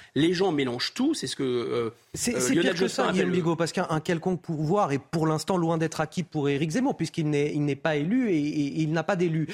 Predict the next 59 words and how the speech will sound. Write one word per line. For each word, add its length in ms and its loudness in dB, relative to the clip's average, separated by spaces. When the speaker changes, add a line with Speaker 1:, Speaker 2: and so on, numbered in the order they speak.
Speaker 2:
Ce 80 -4
que, 80 -2
Speaker 1:
Oui, 260 2
mais, 100 4
Speaker 2:
ce 40 0
qui 80 0
est, 20 2
Speaker 1:
mais 80 4
il 80 -2
Speaker 2:
ce 60 -2
qui 80 2
est 20 2
Speaker 1:
incarne. 400 0
Enfin, 240 0
Speaker 2:
Exactement. 540 0
Speaker 1:
les 80 2
médias 340 0
lui 140 2
mettent 180 0
une 80 0
Speaker 2:
Et 20 0
ce 120 -2
Speaker 1:
cible 140 -2
Speaker 2:
qui 80 2
est, 20 0
Speaker 1:
sur 100 0
le 100 2
Speaker 2:
ce 120 0
qui 60 2
Speaker 1:
dos 60 0
Speaker 2:
est, 40 -4
Speaker 1:
en 20 0
Speaker 2:
ce 60 2
Speaker 1:
lui 80 -2
Speaker 2:
que 60 0
je 40 0
Speaker 1:
disant, 120 2
Speaker 2:
trouve « 160 0
Speaker 1:
Regardez, 340 0
c'est 240 -2
l'extrême 380 -2
droite 200 0
des 100 2
années 140 2
trente. » 320 -6
Speaker 2:
Et 60 -2
ce 100 -6
qui 80 -6
est 140 -4
extrêmement 560 -4
grave, 560 -2
c'est 160 -2
Speaker 1:
Bah, 80 -4
Speaker 2:
qu'aujourd'hui, 560 0
Speaker 1:
c'est 320 -8
fou. 80 2
Speaker 2:
euh, 80 -4
sans 260 0
même 420 0